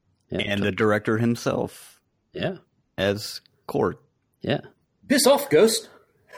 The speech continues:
Speaker 1: <laughs> Um, I, I enjoyed the movie. I was, I was actually, I was entertained, and I really, I thought it was a very colorful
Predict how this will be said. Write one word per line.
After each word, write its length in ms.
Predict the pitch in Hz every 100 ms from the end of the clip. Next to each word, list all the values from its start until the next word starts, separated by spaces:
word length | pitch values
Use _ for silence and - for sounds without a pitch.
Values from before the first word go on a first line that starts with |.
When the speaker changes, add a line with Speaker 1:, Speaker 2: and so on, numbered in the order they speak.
| - - - 453
Speaker 1:
<laughs> 60 | 415 - - - - - - _ _ _ - -
Um, 400 | 92 98 101 101 - _ _
I, 340 | 101 110 117 113
I 220 | 92 95
enjoyed 540 | 98 95 95 90 92
the 60 | 101
movie. 280 | 110 147 - _ _ _
I 120 | - 87
was, 400 | 90 87 - - _ - -
I 80 | 85
was 160 | 87 85
actually, 380 | 87 - 85 -
I 100 | 87
was 140 | 87
entertained, 520 | 92 90 98 101 185 - _ _ _ -
and 120 | 92
I 40 |
really, 480 | 87 92 95 95 85
I 220 | 90 92 - _
thought 260 | - 92
it 60 | 95
was 140 | 92
a 260 | 92 87 87 - _ _ _ -
very 500 | 95 107 107 104 98 -
colorful 1120 | - 107 107 95 95 - 92 92 90 87 -